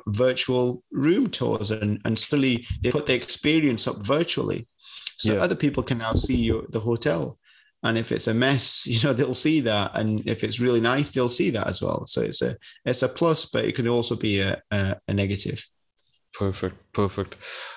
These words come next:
Speaker 2: Um, so Ash, tell me, so we've, we've talked about how risk has evolved over time, uh, in different aspects. We've talked about, um, the type of risks, new type of risks.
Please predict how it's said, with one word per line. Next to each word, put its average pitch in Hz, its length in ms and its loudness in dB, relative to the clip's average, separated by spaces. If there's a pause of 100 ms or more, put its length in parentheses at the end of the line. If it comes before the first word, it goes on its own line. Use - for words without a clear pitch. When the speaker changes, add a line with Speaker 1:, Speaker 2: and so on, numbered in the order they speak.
Speaker 2:
Um, 123 540 2
so 151 180 2
Ash, 156 180 2
tell 147 180 4
me, 135 160 2 (1000)
so 151 200 0
we've, 180 260 2
we've 190 180 0
talked 190 260 0
about 180 360 2 (160)
how 143 240 2
risk 160 240 0
has 151 140 0
evolved 127 640 2
over 123 320 4
time, 120 560 0 (100)
uh, 107 240 2
in 113 160 0
different 127 380 -2
aspects. 113 560 0
We've 117 140 0
talked 117 280 2
about, 110 500 2
um, 98 560 0 (320)
the 113 100 -2
type 127 300 2
of 135 140 2
risks, - 580 0 (240)
new 117 240 2
type 131 300 2
of 120 160 0
risks. - 400 0